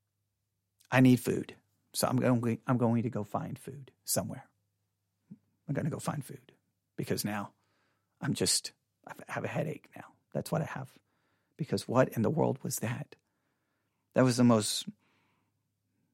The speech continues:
confusing seven minutes and forty-seven seconds I've ever experienced in listening to a sermon. Okay, and that's not much of an exaggeration.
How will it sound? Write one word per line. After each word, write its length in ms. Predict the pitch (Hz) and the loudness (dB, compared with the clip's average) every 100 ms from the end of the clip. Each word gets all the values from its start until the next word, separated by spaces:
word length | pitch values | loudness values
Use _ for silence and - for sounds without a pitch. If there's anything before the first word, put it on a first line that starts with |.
| _ _ _ - | _ _ _ -2
confusing 840 | - 120 - 131 143 143 160 160 | 2 2 4 6 6 6 4 4
seven 400 | - 131 127 131 | 4 4 6 6
minutes 340 | 127 139 - - | 6 4 2 -4
and 140 | - | -2
forty-seven 520 | 139 135 127 131 127 | 0 0 2 0 2
seconds 480 | - 127 - 110 - - | 0 0 0 -4 -6 -8
I've 120 | 95 | -2
ever 420 | 147 135 143 135 131 _ _ _ _ | 4 6 6 4 0 _ _ _ _
experienced 720 | 113 - 160 131 101 - - | -2 2 6 6 4 -2 -4
in 100 | 113 | -2
listening 380 | 113 117 - 120 | -2 -2 -2 -2
to 120 | - | -2
a 40 | 117 | -4
sermon. 400 | - - 120 113 - | -2 -6 -8 -14 -16
Okay, 120 | - | -12
and 120 | 113 | -4
that's 220 | 120 127 | -2 2
not 220 | 143 135 135 | 4 4 2
much 160 | 127 | 0
of 80 | 127 | -2
an 80 | 120 | -4
exaggeration. 760 | 107 101 107 - - - 123 | -4 -4 -4 -6 -10 -12 -14